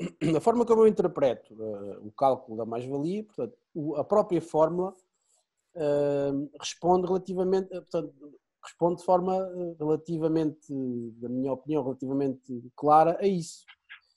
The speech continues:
O cálculo da mais-valia inclui essas despesas, da mais ou da menos. Ou seja, se eu efetivamente tenho, a questão pode-se colocar é na elegibilidade ou não das despesas. Mas isso é outra questão. A partir do momento em que fiscalmente eu tenho despesas que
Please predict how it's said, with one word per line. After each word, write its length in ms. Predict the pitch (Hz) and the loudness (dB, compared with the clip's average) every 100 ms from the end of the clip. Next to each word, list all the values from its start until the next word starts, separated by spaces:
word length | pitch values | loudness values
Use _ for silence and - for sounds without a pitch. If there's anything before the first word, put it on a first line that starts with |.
| - _ _ | -20 _ _
O 80 | 131 - | -10 4
cálculo 360 | 262 240 196 | 8 8 6
da 80 | 170 | 4
mais-valia 560 | 160 151 156 170 196 233 | 4 2 4 2 6 4
inclui 400 | 220 214 240 254 | 4 6 8 8
essas 240 | 247 247 | 6 -2
despesas, 480 | - - 220 185 202 _ _ _ _ _ _ _ _ - | -6 0 4 4 0 _ _ _ _ _ _ _ _ -8
da 80 | 127 | 0
mais 240 | 147 214 | 4 4
ou 80 | 233 | 4
da 80 | 185 | 4
menos. 340 | 202 147 107 _ | 4 2 -2 _
Ou 100 | 147 | -10
seja, 360 | - 185 117 104 _ _ _ _ | 0 2 2 -6 _ _ _ _
se 160 | - 254 | -8 0
eu 80 | 294 | 0
efetivamente 720 | 247 247 247 208 180 143 123 | 4 4 4 2 4 2 2
tenho, 340 | 175 147 104 110 | 6 6 4 -4
a 40 | |
questão 240 | 120 - 262 | -2 0 4
pode-se 280 | 262 - | 4 4
colocar 280 | - 185 226 | -2 4 6
é 120 | 247 | 6
na 80 | 208 | 6
elegibilidade 840 | 220 214 190 254 233 214 196 240 226 | 6 6 4 2 2 4 8 8 8
ou 80 | |
não 220 | 202 254 240 | 4 4 4
das 140 | 165 | 2
despesas. 580 | - - 98 90 _ _ _ - | -2 -14 -14 -16 _ _ _ -14
Mas 160 | 120 165 | -8 -6
isso 160 | 185 | 4
é 40 | 214 | 6
outra 280 | 254 254 | 6 4
questão. 400 | 175 - 113 98 - | 0 -6 -14 -14 -16
A 60 | |
partir 300 | 254 165 302 | -6 -2 2
do 80 | 277 | 4
momento 340 | 226 175 135 - | 4 4 2 -2
em 80 | |
que 100 | - | -6
fiscalmente 840 | - 262 254 233 190 160 139 104 101 _ _ _ _ _ _ _ _ - | -4 -4 0 6 6 6 0 -2 -10 _ _ _ _ _ _ _ _ -16
eu 80 | 139 | 2
tenho 220 | 247 262 | 6 6
despesas 600 | 180 - 160 135 117 107 | 2 -2 2 2 0 -10
que 120 | - | -14